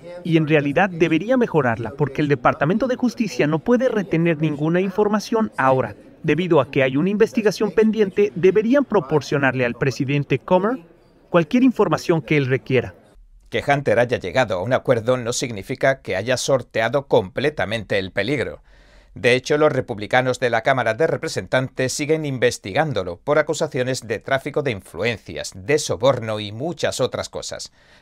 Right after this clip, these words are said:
Speaker 2: Pero, según Kevin McCarthy, el Departamento de Justicia ha estado ocultándole pruebas a los comités de investigación.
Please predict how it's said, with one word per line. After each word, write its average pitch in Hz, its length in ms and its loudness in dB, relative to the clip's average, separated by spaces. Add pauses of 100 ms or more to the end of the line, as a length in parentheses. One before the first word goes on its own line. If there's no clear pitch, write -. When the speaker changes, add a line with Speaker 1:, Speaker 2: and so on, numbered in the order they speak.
Speaker 2:
Pero, 113 380 4
según 123 360 -4
Kevin 123 380 -4
McCarthy, 92 720 -4 (300)
el 123 140 0
Departamento 117 720 -2
de 156 80 -2
Justicia 107 640 -4 (240)
ha 135 80 2
estado 156 440 2
ocultándole 139 840 0
pruebas 135 480 -2
a 143 60 0
los 123 160 -2
comités 123 480 -2
de 117 80 0
investigación. 101 760 -6